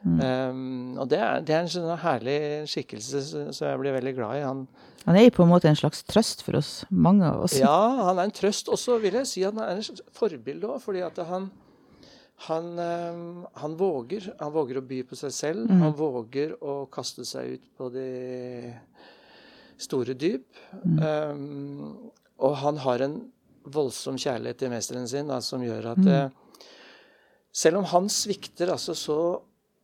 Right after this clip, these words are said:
Speaker 2: katastrofalt, ehm, han, eh, fornekter jo Jesus
Speaker 1: Mm.
Speaker 2: tre ganger. Han banner
Speaker 1: Mm.
Speaker 2: på at han ikke kjenner Jesus. Så
Speaker 1: Mm.
Speaker 2: det er liksom bare døgn etter han har sagt,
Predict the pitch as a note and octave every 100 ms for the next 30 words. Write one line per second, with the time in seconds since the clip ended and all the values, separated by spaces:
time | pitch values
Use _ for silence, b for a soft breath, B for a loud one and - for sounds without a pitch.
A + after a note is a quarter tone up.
0 | _ b b b b - D#3+ D#3+ - F#3
1 | - D3+ E3 G#3+ _ - - b b b
2 | _ - C#3+ C#3 C#3 C3+ C#3 C3+ B2+ A#2+
3 | _ _ _ - C3+ C#3+ D#3 C3+ - -
4 | A#3 D#3 D3 D3 D3 - D#3 C3 - -
5 | C#3+ C3 A2+ - D3 - - F#3+ F3+ C3+
6 | C3+ A#2+ A#2 C3+ D3 B2+ C3 C#3 C3+ F3+
7 | E3+ G#2+ - E3+ D#3+ C#3+ C3+ C3 B2+ C3
8 | A2 A#2 A2 - B2+ F3+ D#3+ B2 C#3 B2+
9 | C3+ C#3 b b b b b - C3 C#3+
10 | C3+ C3+ B2+ D3 F3 D3 B2+ A#2+ C#3 -
11 | C3 -